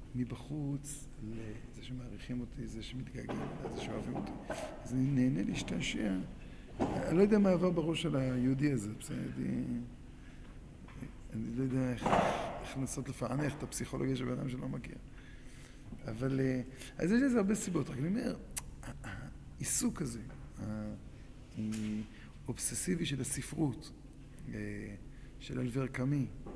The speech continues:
במיתוס של סיזיפוס, אה,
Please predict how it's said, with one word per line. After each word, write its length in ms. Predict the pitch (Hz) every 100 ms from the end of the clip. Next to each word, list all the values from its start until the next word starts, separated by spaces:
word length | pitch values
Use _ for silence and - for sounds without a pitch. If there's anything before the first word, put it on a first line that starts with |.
| - - - - - - - - - - - - - - - - - - - - -
במיתוס 380 | 113 120 123 127
של 140 | - 104
סיזיפוס, 680 | - 117 131 120 - 107 104 - - - - 107
אה, 220 | 101 98